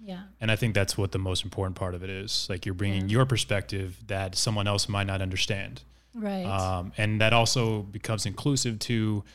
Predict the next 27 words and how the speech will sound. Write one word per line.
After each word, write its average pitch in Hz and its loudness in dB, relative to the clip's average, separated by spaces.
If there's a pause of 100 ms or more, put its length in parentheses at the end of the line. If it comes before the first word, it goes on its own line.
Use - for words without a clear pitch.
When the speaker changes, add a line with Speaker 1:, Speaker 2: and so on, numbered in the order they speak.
(360)
Speaker 2:
uh, 98 -2
let's 104 0
say, 113 2
for 107 -2
example, 101 0
as 101 -4
a 95 -4
kid, 123 0 (200)
you 110 -2
know 104 4
what 104 0
I 104 0
mean? 107 0
I 110 2
remember 104 0
there 95 -2
wasn't 98 -2
really, 98 -2
like, 92 -4 (220)
a 98 -6
lot 95 -2
of 92 -6 (420)
Latinos 98 2
on 95 0
television 117 0 (220)
Speaker 1:
Mm-hmm. 107 -4
Speaker 2:
or 95 2